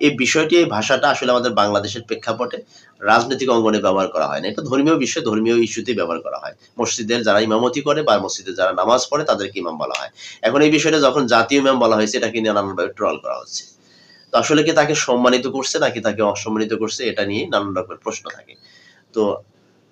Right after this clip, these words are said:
কোনো ব্যক্তি আসলে যখন একটি সুযোগ পেয়ে যায় বা একটা স-, আহ, মানে এক জায়গায় একটা মুখপাত্রে পরিণত হয়ে যায়, তখন তা আসলে তিনি কি মানে রেখে কি বলবে, এটা তা তিনি বলতে, মানে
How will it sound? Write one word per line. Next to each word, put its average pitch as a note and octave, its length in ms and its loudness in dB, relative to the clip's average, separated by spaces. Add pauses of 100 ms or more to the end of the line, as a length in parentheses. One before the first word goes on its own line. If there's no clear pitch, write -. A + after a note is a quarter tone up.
(260)
কোনো C#3 140 4 (100)
ব্যক্তি F3 240 2 (100)
আসলে E3+ 260 4 (140)
যখন D3+ 220 2 (680)
একটি - 160 -4 (120)
সুযোগ E3+ 260 6 (100)
পেয়ে F#2+ 280 2
যায় A#2 180 2
বা A#2 140 6
একটা A#2 200 -2
স-, - 100 -10 (340)
আহ, A2 120 2
মানে A2 180 4 (200)
এক A2+ 120 -4
জায়গায় A#2 260 4
একটা C#3 140 0
মুখপাত্রে C#3+ 560 0 (220)
পরিণত D#3+ 320 4
হয়ে G2 320 0
যায়, G2+ 180 0
তখন C#3 260 -2
তা - 60 0 (120)
আসলে B2+ 220 -4 (140)
তিনি C3+ 180 -4 (120)
কি E3 360 -2 (680)
মানে G#2+ 200 2 (100)
রেখে C3 240 2 (100)
কি C3+ 80 2 (160)
বলবে, C3+ 240 4 (100)
এটা G#2 140 0
তা G#2+ 100 -4 (100)
তিনি A2 120 0 (100)
বলতে, A2+ 280 -4
মানে A2 220 -2